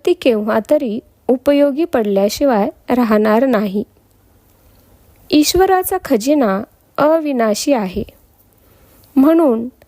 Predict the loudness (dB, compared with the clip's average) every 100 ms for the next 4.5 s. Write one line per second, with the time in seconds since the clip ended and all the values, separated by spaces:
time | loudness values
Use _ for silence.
0 | _ _ _ -2 0 0 -2 -2 -2 -2
1 | -2 -2 -4 -8 -12 -10 -2 2 2 2
2 | -2 0 -4 0 0 0 -2 -2 0 2
3 | 0 -2 -8 _ _ _ _ _ -4 -4
4 | 0 0 2 0